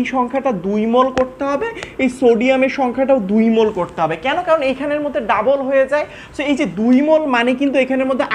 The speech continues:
আয়োডিন কিন্তু ডাবল, মানে দুইটা হইছে, সোডিয়ামও কয়টা হইছে? দুইটা হইছে। এই দুইটা আয়োডিন দুইটা সোডিয়ামের সাথে বিক্রিয়া করে দুই মোল সোডিয়াম আয়োডাইড উৎপন্ন করবে। তাহলে বাকি থাকে কোনটা?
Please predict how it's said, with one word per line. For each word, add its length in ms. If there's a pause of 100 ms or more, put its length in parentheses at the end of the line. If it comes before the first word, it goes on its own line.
আয়োডিন 380 (100)
কিন্তু 180 (160)
ডাবল, 360 (340)
মানে 120 (120)
দুইটা 360
হইছে, 260 (140)
সোডিয়ামও 560
কয়টা 280
হইছে? 220 (160)
দুইটা 320
হইছে। 260
এই 60 (120)
দুইটা 300 (100)
আয়োডিন 340 (120)
দুইটা 260 (440)
সোডিয়ামের 540
সাথে 140 (120)
বিক্রিয়া 360 (120)
করে 200 (540)
দুই 220 (140)
মোল 200 (500)
সোডিয়াম 540 (260)
আয়োডাইড 440 (160)
উৎপন্ন 360 (140)
করবে। 220
তাহলে 160 (100)
বাকি 200 (100)
থাকে 200 (100)
কোনটা? 260